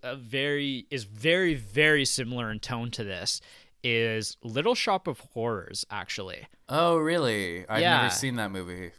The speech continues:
Speaker 1: We did
Speaker 2: so
Speaker 1: that last year. Jason and I did that last year on, on the podcast as our musical film, and it was probably one of Jess's highlights of the podcast that year.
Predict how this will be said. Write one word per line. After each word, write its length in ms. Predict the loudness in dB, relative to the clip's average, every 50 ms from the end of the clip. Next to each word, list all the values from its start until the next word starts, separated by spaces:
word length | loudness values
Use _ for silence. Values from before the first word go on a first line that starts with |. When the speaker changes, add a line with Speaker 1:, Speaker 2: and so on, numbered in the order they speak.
| _
Speaker 1:
We 180 | -2 -2 0 2
did 160 | 2 2 2
Speaker 2:
so 80 | 4 2
Speaker 1:
that 140 | 2 2
last 360 | 4 4 4 4 4 2 0 -4
year. 80 | 0
Jason 320 | 2 2 2 2 2 0 -2
and 60 | -4
I 20 |
did 140 | -4 -4 -4
that 140 | -4 -2 -2
last 300 | 0 -2 -2 -2 -4 -4
year 80 | -4 -4
on, 180 | -4 -4 -6 -6 -6
on 160 | -6 -6 -6
the 60 | -6
podcast 600 | -8 -6 -4 -2 -2 -2 -2 -2 -2 -2 -2 -2
as 160 | -4 -4 -4 -4
our 100 | -6 -6
musical 560 | -6 -6 -4 -4 -4 -4 -2 0 0 -2 -2
film, 440 | -2 -2 0 0 0 0 -2 -6 -10 -16 -8 -4
and 200 | -2 -2 -2 -2 -2
it 60 | 0 0
was 160 | 0 0 0
probably 300 | 0 2 2 2 2 2
one 120 | 2 2
of 80 | 2 0
Jess's 640 | 0 0 0 0 0 0 0 0 0 -2 -4 -6 -10 _ _ _ _ _ _ _ _ _ _ _
highlights 540 | -2 2 2 2 2 2 0 -2 0 0 -2
of 280 | -2 -2 -4 -10 -18 _ _ -10
the 100 | -8 -6
podcast 680 | -4 -2 -2 -2 -4 -4 -4 -2 -2 -2 -2 -4 -6 -8 _
that 260 | -2 -2 -2 -2 -4
year. 320 | -6 -8 -8 -8 -8 -10